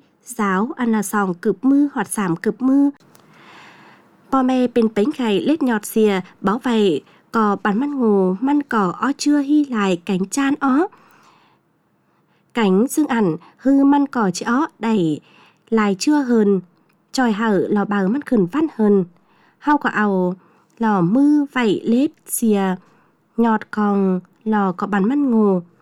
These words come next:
Hy giáo, ăn lò, cơ, niu mư nừng khòng hát ẩn. Hao có pin, lò bồng chờ họt vỉa, lò nho xài của khẩu ly khẩn. Nho xài xưng nỉ,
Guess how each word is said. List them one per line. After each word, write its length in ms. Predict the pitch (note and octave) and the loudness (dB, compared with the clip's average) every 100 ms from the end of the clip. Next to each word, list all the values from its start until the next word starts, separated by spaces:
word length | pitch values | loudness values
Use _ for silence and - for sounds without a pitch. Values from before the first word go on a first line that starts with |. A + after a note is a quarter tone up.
| _ _ _ _ | _ _ _ _
Hy 300 | - D4 D4 | 2 4 4
giáo, 520 | - G#3+ F#3 G3+ D#4+ E4+ _ - | 2 -2 0 2 0 -4 _ -4
ăn 140 | A#3+ | 0
lò, 420 | G#3+ G#3 F#3 E3+ F3+ _ _ _ _ _ - | 2 2 0 -2 -6 _ _ _ _ _ -4
cơ, 440 | B3+ A#3 A3+ G#3+ G#3 _ _ _ _ _ _ _ _ _ _ - | 2 4 4 2 -2 _ _ _ _ _ _ _ _ _ _ 2
niu 200 | C4 A3 | 4 4
mư 240 | C4 D4 | 4 4
nừng 200 | C4 A3+ | 4 2
khòng 220 | F#3+ G#3+ | 0 -2
hát 180 | F#3+ D4 | -2 -2
ẩn. 280 | A#3 A#3 F3 - _ _ _ _ _ _ _ _ | 0 0 0 -2 _ _ _ _ _ _ _ _
Hao 180 | - C#4+ | -2 -2
có 160 | C#4+ G#3+ - | 0 -4 0
pin, 360 | G#3+ G3 F#3 F3+ _ - | 2 4 2 0 _ -4
lò 140 | A3 G3+ | -4 -2
bồng 180 | A3 G3 | -2 -2
chờ 220 | A3+ G3+ | -2 -4
họt 200 | G#3 G#3 - | -4 -6 -2
vỉa, 260 | A3 G3 - - _ _ | 0 0 -2 -10 _ _
lò 420 | A3 A3 F#3+ E3+ - _ _ _ _ _ - | -2 0 0 -2 -6 _ _ _ _ _ -2
nho 280 | C#4 D4 D4 | 2 4 2
xài 360 | - A#3+ G#3 | -2 -2 -2
của 80 | F#3+ | -4
khẩu 240 | - A3 E3+ | -4 -2 -2
ly 140 | - D4+ | 0 0
khẩn. 340 | C4+ A3 E3 - _ _ _ _ _ _ _ _ | 2 4 2 -2 _ _ _ _ _ _ _ _
Nho 180 | D4 D4+ | 0 0
xài 240 | D4 A3+ G3+ | 0 -2 -2
xưng 220 | D4 C#4 | -2 0
nỉ, 280 | A#3+ F3+ | 2 2